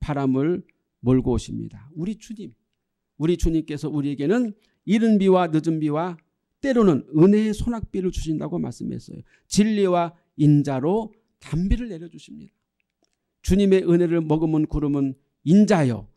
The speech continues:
주님의 은총을 안고 오는 바람은 진리입니다. 진리와 인자함으로 주님은 우리를 감싸주시고 우리에게 은혜를 베풀어 주신다 그 말이에요. 우리는 주님의 진리에 아멘하고 주님의 인자하심에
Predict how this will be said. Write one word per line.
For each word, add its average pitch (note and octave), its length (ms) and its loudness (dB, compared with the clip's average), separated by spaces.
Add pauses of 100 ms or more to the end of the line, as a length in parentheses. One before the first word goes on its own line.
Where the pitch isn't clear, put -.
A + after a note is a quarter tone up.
(220)
주님의 D#3 440 0
은총을 C#3+ 440 -2
안고 C3+ 300 -4
오는 B2+ 240 -2
바람은 B2 480 -6 (300)
진리입니다. A2+ 720 -10 (240)
진리와 F#3+ 760 -2 (300)
인자함으로 C3+ 800 -2
주님은 A2+ 520 -8
우리를 A#2+ 580 -10 (220)
감싸주시고 C3 960 -14
우리에게 A#2 580 -12 (160)
은혜를 F#3 260 -10
베풀어 D#3+ 340 -6
주신다 - 320 -16
그 - 120 -20
말이에요. D3+ 260 -20 (1500)
우리는 G3 360 6
주님의 G3+ 460 4
진리에 F#3+ 420 0
아멘하고 E3+ 680 4
주님의 F#3 360 0
인자하심에 D3+ 520 -4